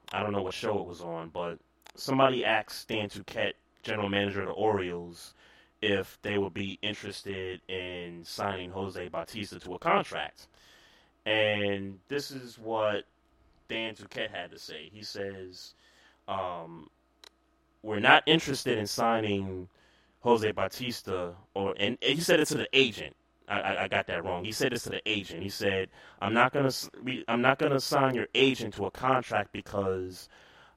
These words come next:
our fans hate him." <laughs> Like, uh, I, I, I've never heard of such a thing like that where,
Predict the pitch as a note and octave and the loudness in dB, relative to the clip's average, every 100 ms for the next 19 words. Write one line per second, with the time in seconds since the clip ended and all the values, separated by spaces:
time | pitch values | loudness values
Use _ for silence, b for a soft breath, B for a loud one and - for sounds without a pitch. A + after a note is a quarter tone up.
0 | - G#2+ - - A#3 G#2+ G2+ - C3+ A2+ | 6 6 6 2 2 2 -2 4 4 4
1 | C#2 G#2 G#2 _ _ _ _ _ B B | -8 -12 -18 _ _ _ _ _ B B
2 | B B B B B - - D3 - B | B B B B B 0 4 4 2 B
3 | B B - - - - - - - D3 | B B 0 0 0 4 8 8 10 10
4 | D3 C#3 D3 E3 G3+ E3+ C#3+ F3 E3+ D3 | 10 8 8 6 8 6 6 10 10 10
5 | B2+ A#2+ - D#3 D3 C3 - - D3+ C#3+ | 4 -2 -4 -2 -2 -4 -6 2 4 4
6 | A2 G2+ - G2+ G2+ - G2+ G#2 G2+ G2 | 2 0 0 0 0 -2 -4 0 2 0
7 | F#2+ | -4